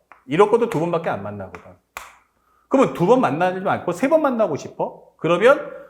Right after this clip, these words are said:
얘를 더 끌어내려서 그래프를 만약 이렇게 그린다면 어떨까?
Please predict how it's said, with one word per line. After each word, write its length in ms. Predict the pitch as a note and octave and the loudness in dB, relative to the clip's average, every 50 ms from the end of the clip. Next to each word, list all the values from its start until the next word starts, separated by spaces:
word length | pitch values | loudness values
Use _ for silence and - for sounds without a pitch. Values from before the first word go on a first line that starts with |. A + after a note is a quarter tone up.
| - _ _ A2 | -20 _ _ 0
얘를 380 | A#2+ C#3 D#3 E3+ G3 G#3 G3+ G3 | 4 6 6 6 6 4 4 4
더 260 | - D3 C3+ - - | 4 4 4 2 -2
끌어내려서 1000 | - D4+ D4+ D4 C#4+ B3 C#3 A#2+ B2 B2+ A#2 G#2+ G#2 - D#3+ E3+ F#3+ D#3+ - - - - - - - | 0 4 6 6 6 6 4 0 0 0 -2 -4 -4 -4 -4 -4 -4 -4 -6 -10 -14 -14 -16 -18 -8
그래프를 720 | - D3+ D#3 F3 F#3+ F#3 F3+ - - C#3+ D#3 F#3 G#3+ B3+ - | -4 0 2 4 4 4 2 -2 -6 -4 0 0 0 0 0
만약 480 | A2 F#2 G2+ A#2+ D3 E3+ F3+ F3 - A#2 | -4 -6 -4 -4 -4 -4 -6 -8 -12 -10
이렇게 540 | A#2 A#2+ A#2 B2+ C#3 C3+ - - - B3 A#3 | -6 0 2 2 2 2 0 -2 -4 -2 -2
그린다면 400 | A#3+ A3+ G#3 G3+ F#3+ G3+ A#3 A3 | -2 -4 -4 -4 -4 -4 -4 -6
어떨까? 560 | C3 - - - G2 - _ _ - - - | -8 -10 -12 -18 -20 -20 _ _ -20 -20 -20